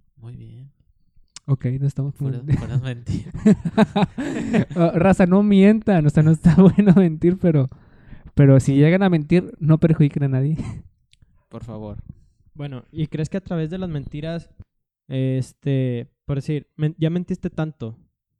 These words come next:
Speaker 3: mentiste mucho como, como Pedro y el Lobo al,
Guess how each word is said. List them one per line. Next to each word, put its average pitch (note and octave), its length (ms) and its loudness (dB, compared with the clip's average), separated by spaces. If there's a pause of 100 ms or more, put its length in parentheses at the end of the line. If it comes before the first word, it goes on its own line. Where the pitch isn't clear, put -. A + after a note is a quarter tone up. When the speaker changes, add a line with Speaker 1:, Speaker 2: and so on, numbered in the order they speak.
(200)
Speaker 3:
mentiste C3 400 -10
mucho D3+ 300 -4
como, B2 480 -8
como A2+ 260 -14
Pedro B2+ 500 -8
y A#2+ 100 -12
el A2+ 100 -10
Lobo A#2+ 340 -10 (480)
al, A2 140 -18